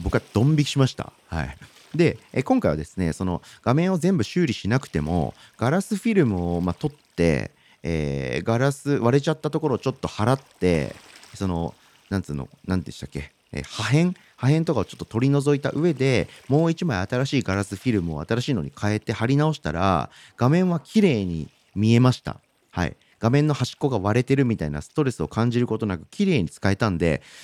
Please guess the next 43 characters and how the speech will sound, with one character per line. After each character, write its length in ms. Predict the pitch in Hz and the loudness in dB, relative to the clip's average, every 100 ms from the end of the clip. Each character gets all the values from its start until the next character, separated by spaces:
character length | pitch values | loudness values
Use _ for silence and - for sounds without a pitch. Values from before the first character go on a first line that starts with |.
| - | -18
セ 680 | - - 110 101 92 85 | -16 -2 2 4 2 0
ー 20 | 71 | -2
フ 140 | - | -4
と 120 | 87 - - - _ _ _ - - | -4 0 0 -2 _ _ _ -20 -6
い 60 | 101 | -2
う 100 | 95 | -2
感 180 | 95 90 | -2 -4
じ 140 | 92 | 0
で、 220 | 113 90 - | 0 0 0
iPad 380 | 123 - 135 - - 107 | 0 0 -2 -4 -6 -2
Air 260 | 120 104 87 | 0 -2 0
five 340 | 117 107 85 | 0 0 -2
は 380 | 82 101 85 - | -2 0 0 -2
万 400 | 110 101 117 135 | -4 -2 0 0
全 180 | 131 131 | 0 -2
の 100 | 127 | -2
状 180 | 117 117 | -2 -4
態 180 | 113 117 | -2 -4
に 100 | 113 | -4
近 260 | - 143 | -2 0
い 60 | 95 | 0
状 140 | 87 | -2
態 140 | 80 76 | -4 -6
で 60 | |
こ 120 | - | -2
れ 80 | 107 | -2
か 100 | 120 | 0
ら 60 | 110 | -2
も 100 | 82 | -4
使 220 | - 110 | -2 -2
い 80 | 110 | 0
続 340 | 107 101 110 | -2 -2 -4
け 180 | - 117 | -2 -2
る 60 | 92 | -2
こ 80 | |
と 80 | 80 | -2
が 80 | 76 | -4
で 220 | - 101 | 0 -2
き 80 | - | 0
そ 140 | 131 | 0
う 20 | 87 | 0
で 80 | |
す。 180 | 71 60 | -2 -10